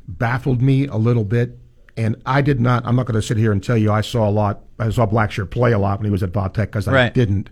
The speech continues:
Speaker 2: Right.
Speaker 1: But when they've attempted to sort of play through him,
Speaker 2: Yeah.
Speaker 1: you know, when he's on the block,
Speaker 2: Right.
Speaker 1: and he comes up, he just isn't particularly effective there. He just doesn't seem to make many shots there. Would you agree?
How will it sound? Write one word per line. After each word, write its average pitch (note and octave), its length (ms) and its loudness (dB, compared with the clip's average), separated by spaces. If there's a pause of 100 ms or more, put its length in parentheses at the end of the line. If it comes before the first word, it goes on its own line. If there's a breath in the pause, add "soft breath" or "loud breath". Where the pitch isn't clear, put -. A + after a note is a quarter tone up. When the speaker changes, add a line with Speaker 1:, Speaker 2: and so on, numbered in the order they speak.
Speaker 2:
Right. A#2 240 -6 (340 soft breath)
Speaker 1:
But A#2 300 0 (720 soft breath)
when C3+ 200 2
they've C#3 200 4
attempted F#3 520 -4
to C#3+ 60 -2
sort C#3+ 180 -2
of B2 100 -4
play C3+ 180 0
through C3+ 460 0
him, G2 340 -4 (200)
Speaker 2:
Yeah. C3+ 220 0 (280)
Speaker 1:
you C3 80 0
know, A#2+ 100 2
when A2+ 140 2
he's A#2+ 80 0
on A#2+ 120 2
the G#2+ 60 -2
block, A2 520 0 (100)
Speaker 2:
Right. A#2 220 -6
Speaker 1:
and B2 80 0
he C3 60 0
comes B2+ 220 2
up, D#3+ 140 -4 (320 loud breath)
he F3 180 0
just G#3 500 0
isn't F3 480 0 (520)
particularly F3 880 0 (240)
effective G3 720 -2
there. B2+ 180 0
He B2+ 140 0
just F3 200 -2
doesn't F3+ 340 0
seem F#3+ 320 0
to F3 100 -2
make F3+ 340 0
many F#3 220 2
shots - 500 -6
there. A2+ 160 0
Would A2 220 0
you G#3 160 2
agree? A3+ 380 -2